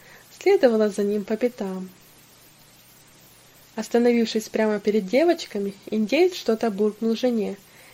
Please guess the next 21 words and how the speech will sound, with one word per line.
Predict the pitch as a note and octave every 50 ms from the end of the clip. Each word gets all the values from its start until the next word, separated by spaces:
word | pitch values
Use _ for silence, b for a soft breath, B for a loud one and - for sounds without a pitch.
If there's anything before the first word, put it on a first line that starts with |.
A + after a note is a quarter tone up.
| B B -
и | C4+ C4
та | - F#4 F#4+ F#4+
опустила | F#4 - A#3+ - - - B3 B3+ B3+ B3
корзину | - A3+ A3 G#3+ G3 - A3 A3 A3 A3
на | G#3+ G#3 G3 F#3+ F#3+ F#3+
земь. | F#3 - G3 G3 F#3 - - B B B B B B B B B B -
Зачерпнув | G#3+ A#3 A3+ - B3+ A#3+ B3 - B3 B3 B3 A#3 -
обеими | A3 A3+ G#3 A#3 A3+ A3+ A3 G#3+ G#3+
руками | G#3+ A3 A3 - A3+ A3 G#3+ G#3+ G#3+
пригоршню | G3 - G#3 A3 G3 A3 G#3+ G#3 - - A3+ A3
ягод, | G#3+ G#3+ A3+ A#3+ C#4+ E4 E4 D4 C4+ - - - -
индеец | - B3 B3 A3+ C4+ C#4+ E4 F4+ F4+ F4+ - -
насыпал | A#3+ A#3 A#3 - B3 B3 A#3+ - A#3 A#3
их | A3+ A#3 A#3 - -
на | A3
колени | G#3+ - G#3+ G#3 G#3 G#3+ G#3+ A3 A3+
Зилле, | A3 G#3+ G#3 G#3+ G#3 G3+ F#3+ F#3 G3 G#3+ B B B B B B B B B B -
пробормотав | A3 G#3+ G3 G#3 G#3+ G#3 G#3+ G#3+ - - B3 C#4+ D#4 C4+
что-то | - - - A3 G#3+ A#3 A3
вроде | G#3+ G#3 G#3 G#3+ G#3 G#3 A3 G#3+ A3 B B B B B B B - -
«маленько». | G#3+ G#3+ A#3 C#4 D4 C#4+ A#3+ G#3+ G3+ F#3+ F#3+ F#3+ F#3 - -